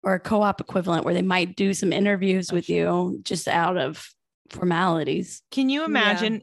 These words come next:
Speaker 2: if
Speaker 3: Ugh.
Speaker 2: it just got bought out by people who didn't give a fuck about Disney?
Speaker 1: I
Speaker 3: That
Speaker 1: hope
Speaker 3: would
Speaker 1: it
Speaker 3: be
Speaker 1: does.
Speaker 3: really funny.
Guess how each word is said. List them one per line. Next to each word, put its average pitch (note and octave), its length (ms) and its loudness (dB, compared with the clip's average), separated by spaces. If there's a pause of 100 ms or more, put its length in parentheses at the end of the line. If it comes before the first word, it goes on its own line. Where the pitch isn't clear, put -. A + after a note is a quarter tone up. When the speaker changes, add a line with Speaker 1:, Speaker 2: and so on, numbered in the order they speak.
(100)
Speaker 2:
if G#3 140 0
Speaker 3:
Ugh. F#3+ 240 -4 (100)
Speaker 2:
it G#3 160 -4
just A3 180 -8
got G3+ 220 0
bought E3+ 200 2
out F#3 200 0
by F#3+ 120 -2
people F#3+ 260 -6
who G#3 140 -4
didn't F3 380 -6
give F3+ 180 -10
a F3 60 -8
fuck - 360 -6
about F#3 360 -4
Disney? A3 460 -8 (520)
Speaker 1:
I G#3 80 2
Speaker 3:
That A3 120 6
Speaker 1:
hope F#3 80 2
Speaker 3:
would C#4+ 100 -2
Speaker 1:
it F#3 60 -2
Speaker 3:
be F#3 60 -2
Speaker 1:
does. D#3 380 0
Speaker 3:
really G3 240 -4
funny. E3+ 480 -6